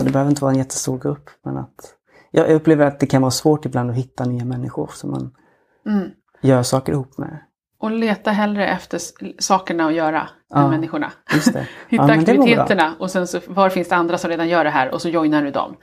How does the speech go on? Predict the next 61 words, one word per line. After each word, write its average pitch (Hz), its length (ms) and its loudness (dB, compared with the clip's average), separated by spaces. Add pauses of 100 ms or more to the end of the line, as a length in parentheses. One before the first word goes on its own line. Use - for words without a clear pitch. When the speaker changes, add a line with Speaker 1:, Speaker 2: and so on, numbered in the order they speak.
(260)
Speaker 1:
Mm. 214 220 -4
Speaker 2:
Ehm, 160 480 -2
så - 120 -4
att 180 100 0
du 180 120 -2
inte 175 160 -2
behöver 160 200 0
släppa 160 340 0
med 175 240 2
dina 156 360 2
motvilliga 156 540 -2
kompisar 151 600 0
eller 151 200 0
måste 151 220 -6
hitta 170 280 -2
en 156 60 0
person 160 260 -2
först 156 240 -4
för 160 120 -6
att 151 60 -2
göra, 147 480 2
utan 156 240 -6
bara, 143 300 0
vad 175 160 0
gillar 165 180 0
jag? 160 120 4
Jag - 80 2
gillar 160 160 0
musik. 156 340 0
Okej, - 300 0
finns 180 240 -4
det 180 80 -2
någon, 165 240 0
någon 160 460 -4
orkester 226 420 -2
jag 196 140 0
kan 190 160 0
gå 185 80 0
med 185 140 0
i? 180 40 6
Speaker 1:
Mm. 185 120 8
Speaker 2:
Eller 180 140 4
någon 170 100 0
körförening? 185 600 0
Eller 170 160 2
liksom, 147 260 -4 (440)
eller, 170 420 -2
ja, 156 320 2
vad, 170 160 -4 (100)
vad, 175 500 0
okej, 160 240 -2
jag 156 80 4
vill 160 120 -4
börja 165 120 2
träna 165 240 2
någonting. 170 380 -2
Ja, 185 100 -2
men 175 120 -2
då 175 80 -2
kanske 175 340 -6
du 165 100 -6